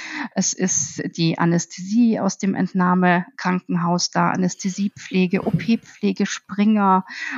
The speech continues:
Häufig ist das auch eine Operation, die in diesen Krankenhäusern, wo wir die Organe entnehmen, ja vielleicht nur alle paar Jahre mal durchgeführt wird.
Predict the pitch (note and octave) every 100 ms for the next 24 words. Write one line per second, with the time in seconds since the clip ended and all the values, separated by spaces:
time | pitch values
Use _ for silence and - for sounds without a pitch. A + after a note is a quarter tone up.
0 | - - F#3+ - G#3+ - G3+ - F#3 -
1 | F3+ - F3+ F3+ - - F#3 F3+ - -
2 | F#3 F#3 G3+ G#3+ G#3 - F#3+ F#3 - A3+
3 | C4 B3+ - _ G3+ A3 G3+ F#3 - G3+
4 | B3+ G3+ F#3 E3+ E3 - - D3+ - F#3
5 | _ F#3 F3+ F3 F3+ - E3+ F3 F3 F3+
6 | - F3 - G3 B3 G#3+ F3+ F#3 - F#3+
7 | F3 - F#3+ - G#3 G#3 G3+ F#3+ G3+ G#3
8 | - F#3 F3+ F#3 B3 A#3+ F#3+ F3 E3+ A3
9 | C4 - F#3+ - E3+ E3+ - F#3+ -